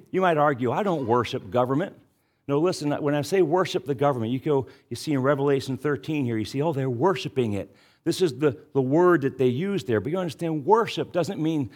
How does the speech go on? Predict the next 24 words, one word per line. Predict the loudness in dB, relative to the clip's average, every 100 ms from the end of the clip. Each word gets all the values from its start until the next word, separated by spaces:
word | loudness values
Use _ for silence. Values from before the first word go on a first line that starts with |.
| -16
singing | -14 -4 0 2 0
songs | -2 -4 0 2 0 0 -2 -4 -6 -16 _ _ _
to | -6 -4
the | 4
government. | 4 6 2 -4 _ _ _ _ _ _ _ _ _
Worship | 2 4 4 0 0
means | 0 0 0
trusting | -4 -4 -4 -4 -8 -8
it. | -14 _ _ _ _ _ _ _ _ _ _ _ _ _ _
That's | -6
what | -2
it | 0
means, | 0 -4 -6 -10
'cause | -8 -6
we | -4 -6 -6
worship | 0 0 -2 -8
what | -8 -8
we | -10
trust. | -12 -14 -14 -20 _ _ _ _
Worship | 2 2 2 -2 -2
means | -2 0 -2 -2
I | -2
give | -2 -4 -4
worth | -2 2 2 0 -10